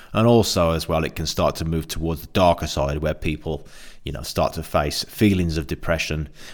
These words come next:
where things aren't going their way. So the idea of the Man to Man podcast is to have the real talk.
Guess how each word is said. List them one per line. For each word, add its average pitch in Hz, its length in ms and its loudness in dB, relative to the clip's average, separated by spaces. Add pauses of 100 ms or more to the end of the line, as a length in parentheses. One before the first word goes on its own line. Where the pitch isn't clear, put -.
(120)
where 85 160 2
things 85 300 0
aren't 80 180 -2
going 78 300 2
their 82 200 2
way. 71 380 -2 (220)
So 113 80 0
the 120 80 8
idea 113 400 8
of 92 80 2
the 104 80 2
Man 107 180 4
to 101 100 -4
Man 95 200 4
podcast 113 580 2
is 90 160 -4
to 110 60 2
have 98 160 4
the 95 100 2
real 95 300 2
talk. 71 580 -4